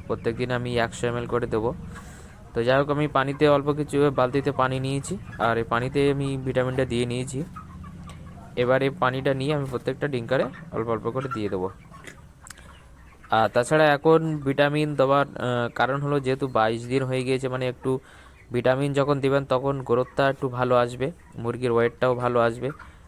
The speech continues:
তো সেজন্যই ভিটামিনটা দেওয়া। Actually, আহ, ভিটামিন দিলে আপনার বডি ওয়েটটা ভালো আসে, আহ, ওদের শরীরের যে, আহ, আপনার ভিটামিন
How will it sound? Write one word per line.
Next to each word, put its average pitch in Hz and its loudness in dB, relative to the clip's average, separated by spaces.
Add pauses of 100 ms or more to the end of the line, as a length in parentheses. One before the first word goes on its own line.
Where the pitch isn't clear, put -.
(160)
তো 110 0
সেজন্যই 131 -2
ভিটামিনটা 135 0
দেওয়া। 131 4 (400)
Actually, 120 -2
আহ, 104 -6
ভিটামিন 135 -4 (920)
দিলে 139 4
আপনার 139 2 (640)
বডি 131 4
ওয়েটটা 156 2
ভালো 117 0
আসে, 117 0
আহ, 113 -4
ওদের 117 2 (300)
শরীরের 123 -2
যে, 127 0
আহ, - -18 (300)
আপনার 110 -2
ভিটামিন 117 -2